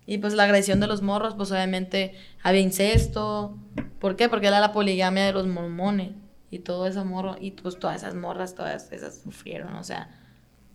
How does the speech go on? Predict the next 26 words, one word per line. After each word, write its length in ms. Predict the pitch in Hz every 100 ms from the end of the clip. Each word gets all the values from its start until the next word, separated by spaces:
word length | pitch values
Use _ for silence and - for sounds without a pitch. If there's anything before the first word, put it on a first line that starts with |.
| _ _ _ _ _ _
En 160 | 214 214
el 80 | 214
documental 680 | 214 220 208 202 185 196
se 100 | 196
ven 140 | 233 233
muchos 300 | 233 247 262
videos 680 | 226 196 220 262 247 - 247
de 340 | 208 202 185
cuando 220 | 190 185 185
graban 320 | 180 185 214
a 60 |
las 220 | 220 190 185
niñas, 960 | 185 196 202 196 196 196 190 190 190 _ _ _ _ _ _
así 260 | - 180 196
saludando 420 | 196 202 190 190
a 20 |
la 120 | 202 196
cámara, 1120 | 190 185 190 185 185 180 180 180 180 180 - _ _ _ _ _ _
o 120 | - 190
así, 240 | 185 202
sí 120 | 190
está 180 | 185 180
bien 320 | 175 170 170
triste, 400 | - 165 160 -
la 120 | 170
neta. 340 | 165 160 165